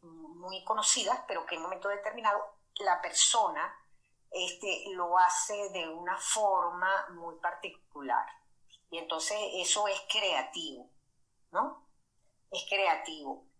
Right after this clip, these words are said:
Y ahí pues entran géneros de, de arte en todos, en todos los sentidos. Pero la innovación, para pasar de la creatividad a la innovación,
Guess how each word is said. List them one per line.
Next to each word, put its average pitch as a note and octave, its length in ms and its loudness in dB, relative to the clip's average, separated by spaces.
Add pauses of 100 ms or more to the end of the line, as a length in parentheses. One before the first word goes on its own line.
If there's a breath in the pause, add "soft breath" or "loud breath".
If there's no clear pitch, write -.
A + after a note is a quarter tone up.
(120)
Y F#3+ 160 -4
ahí E3 260 -2
pues - 180 -2
entran G#3 580 -2
géneros F#3 480 0
de, D#3+ 300 -2
de D#3 280 0
arte D3 720 2
en D#3+ 160 -10
todos, D#3 540 -4
en E3 180 -10
todos D3+ 240 0
los F3 140 -2
sentidos. - 500 -12 (480 loud breath)
Pero F#3+ 180 0
la F#3+ 140 2
innovación, G3+ 960 2
para D#3+ 240 0
pasar G3+ 460 -2
de C#4 80 -4
la B3+ 220 2
creatividad E3 680 -2
a - 20 2
la F3+ 100 -6
innovación, A3 1000 -2